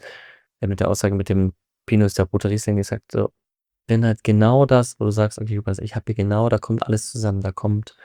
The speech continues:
Säure", grad Pinot, der einfach durch, durch seine,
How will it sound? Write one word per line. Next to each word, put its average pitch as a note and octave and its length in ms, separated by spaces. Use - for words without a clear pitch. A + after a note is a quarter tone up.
Säure", C3 1000
grad - 300
Pinot, D#3 400
der G2+ 340
einfach A2+ 280
durch, A#2 240
durch B2 280
seine, A2 380